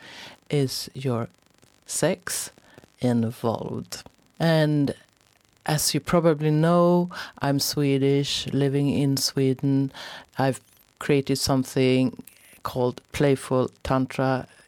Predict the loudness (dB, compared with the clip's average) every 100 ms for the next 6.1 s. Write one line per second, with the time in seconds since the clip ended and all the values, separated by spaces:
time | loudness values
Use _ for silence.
0 | _ 0 0 0 -2 -2 -4 -6 -4 0
1 | 0 -2 -4 -2 -2 -6 -6 -2 0 0
2 | -2 -4 -8 -18 -20 -18 -10 -2 2 2
3 | 4 2 2 -2 0 2 2 0 2 4
4 | 4 2 -2 0 0 2 2 2 2 0
5 | -4 -2 0 0 2 0 0 0 0 0